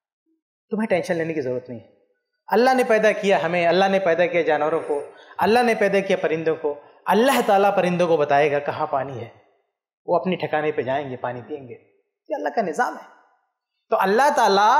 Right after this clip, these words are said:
परिंदों को भी नहीं भूलता है, बारिश बरसाता था कि इंसान जिंदा रहे, चरिंद जिंदा रहे, परिंद जिंदा रहे। तो बेकदर, एक मुनासिब मिकदार में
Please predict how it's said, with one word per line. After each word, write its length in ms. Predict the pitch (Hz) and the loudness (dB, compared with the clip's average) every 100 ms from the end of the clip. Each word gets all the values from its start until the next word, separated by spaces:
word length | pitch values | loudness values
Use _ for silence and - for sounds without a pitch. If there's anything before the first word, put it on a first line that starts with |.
| 311 311 - - - | 2 -2 -12 -8 -2
परिंदों 480 | 190 233 285 381 | 0 2 2 2
को 120 | 392 370 | 4 2
भी 120 | 359 | 4
नहीं 100 | 330 | 4
भूलता 300 | 262 214 185 | 2 2 0
है, 140 | 120 - - - _ _ _ _ _ _ _ _ | -4 -8 -18 -20 _ _ _ _ _ _ _ _
बारिश 320 | 127 247 320 262 | 0 2 4 2
बरसाता 460 | 269 254 240 240 | 2 2 2 2
था 100 | 226 | 2
कि 160 | 220 240 | 0 0
इंसान 440 | 202 240 302 277 | 0 2 2 2
जिंदा 260 | 233 233 220 | 2 2 4
रहे, 240 | 202 202 214 | 2 2 0
चरिंद 400 | 220 247 262 220 | 0 2 2 0
जिंदा 260 | 220 202 | 2 2
रहे, 200 | 180 196 | 2 0
परिंद 280 | 208 190 190 | 0 0 0
जिंदा 240 | 165 151 139 | -2 -2 -4
रहे। 200 | 117 - - - _ _ _ _ _ - | -6 -12 -16 -20 _ _ _ _ _ 0
तो 80 | 277 330 262 - - - _ - | 4 4 4 -4 -14 -20 _ -8
बेकदर, 680 | 131 175 - 226 214 196 - - - _ _ _ _ _ _ _ _ _ _ - | 0 0 2 0 2 0 -4 -12 -20 _ _ _ _ _ _ _ _ _ _ -4
एक 160 | 180 190 | -4 -2
मुनासिब 460 | 151 170 202 208 247 | -2 0 0 0 -2
मिकदार 440 | 180 139 156 180 135 | -2 -2 0 0 0
में 200 | 120 | -6